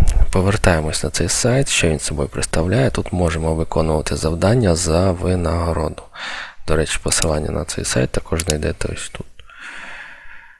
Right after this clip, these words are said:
Далі. Е, наприклад, дивіться, прийшовся я за п'ять хвилин, знайшов декілька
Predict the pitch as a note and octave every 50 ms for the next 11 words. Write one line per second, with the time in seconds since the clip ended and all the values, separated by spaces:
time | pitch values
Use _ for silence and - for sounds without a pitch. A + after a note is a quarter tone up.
0 | _ - - - - _ _ _ _ _ _ _ _ - - - - _ _ -
1 | - - - - - - F#2+ F#2 F#2+ F#2+ F#2+ F2+ E2 E2 D#2 - - - - -
2 | - - - - - - - - - - - - - - - D#2+ E2 E2 D#2 D#2
3 | F2 F#2 F2 - - E2 D#2 - - D2+ F2 E2+ E2+ E2 D2+ - - - - D#2+
4 | F#2+ G2 - - - - - - - E2+ F2 - - E2+ D#2 D2+ - - - D2
5 | D2+ D2 - D#2 D2+ - - C2+ - - - - F#2+ G#2 A2 G2 D#2 D2 D2+ -
6 | - - D#2+ E2 E2 E2 D2 D2+ - - D2 - - - -